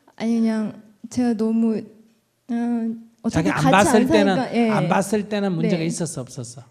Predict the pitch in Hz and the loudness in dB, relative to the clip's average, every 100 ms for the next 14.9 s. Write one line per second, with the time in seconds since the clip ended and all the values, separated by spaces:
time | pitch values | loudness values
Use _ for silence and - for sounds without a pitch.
0 | _ 233 226 226 240 - - _ - 202 | _ -6 -6 -4 -6 -6 -12 _ -6 -4
1 | 202 202 156 165 175 170 180 165 131 127 | -2 -4 -6 -8 -8 -8 -6 -2 0 0
2 | 123 175 - - 233 392 370 180 156 131 | -2 -4 0 2 2 2 2 2 2 -2
3 | 113 107 110 113 104 95 185 _ _ _ | -6 -10 -10 -10 -10 -14 -14 _ _ _
4 | - - _ _ _ - 196 226 147 165 | -20 -20 _ _ _ 4 6 6 4 2
5 | 180 175 165 143 170 165 123 151 170 151 | 2 0 0 0 -2 -4 -6 -4 -4 -4
6 | 131 131 117 - 147 127 147 - 180 127 | -6 -8 -10 -6 -4 -2 -4 -2 -2 -4
7 | 120 117 117 117 117 - _ _ _ _ | -6 -10 -12 -16 -18 -20 _ _ _ _
8 | _ _ _ _ _ _ _ _ _ _ | _ _ _ _ _ _ _ _ _ _
9 | _ _ 180 170 151 170 170 147 139 139 | _ _ -2 0 0 0 0 -4 -8 -8
10 | 147 170 135 123 143 131 135 135 - 214 | -8 -8 -8 -10 -12 -12 -12 -14 -8 0
11 | 220 139 135 139 175 208 202 175 165 170 | 0 0 -4 -4 -2 2 2 2 -2 -4
12 | 175 - 180 180 180 - _ _ _ _ | -6 -6 -6 -6 -8 -20 _ _ _ _
13 | - 143 156 143 143 131 113 160 151 131 | -8 -6 -6 -6 -6 -6 -12 -10 -8 -8
14 | 139 127 - 123 123 113 110 113 | -12 -14 -12 -14 -14 -18 -18 -20